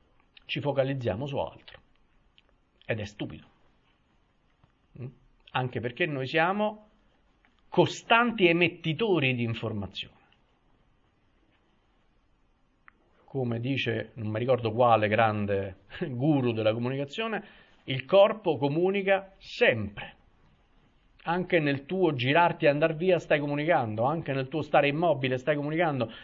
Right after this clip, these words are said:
Il corpo smette di comunicare soltanto quando cambia status lui e diventa cadavere.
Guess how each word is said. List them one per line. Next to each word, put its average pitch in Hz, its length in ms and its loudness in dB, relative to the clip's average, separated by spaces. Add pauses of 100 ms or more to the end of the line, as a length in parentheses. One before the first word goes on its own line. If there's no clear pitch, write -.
(100)
Il 160 120 -2
corpo 214 300 4
smette 185 460 2
di 175 80 0
comunicare 180 520 6
soltanto 170 480 4
quando 156 300 2
cambia 160 280 4
status 143 500 4
lui 175 200 2
e 135 80 4
diventa 131 340 2
cadavere. 85 500 0